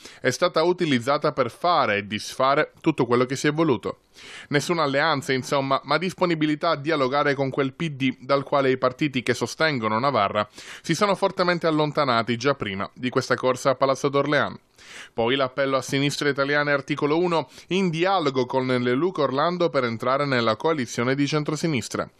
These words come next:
"Si uniscano dentro il nostro progetto sostenuto da coloro che non condividono l'alleanza tra P D e Alternativa Popolare", ha proseguito Navarra. "La porta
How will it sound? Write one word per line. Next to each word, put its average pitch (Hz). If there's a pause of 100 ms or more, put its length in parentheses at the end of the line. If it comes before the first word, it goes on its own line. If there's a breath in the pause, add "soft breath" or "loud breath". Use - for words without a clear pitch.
(320 loud breath)
"Si -
uniscano 170
dentro 147
il 143
nostro 135
progetto 127
sostenuto 123
da 117
coloro 127
che 113
non 143
condividono 160
l'alleanza 151 (300 loud breath)
tra 180
P 147
D 127
e 131
Alternativa 123
Popolare", 139
ha -
proseguito 123
Navarra. 131 (300 loud breath)
"La 156
porta 104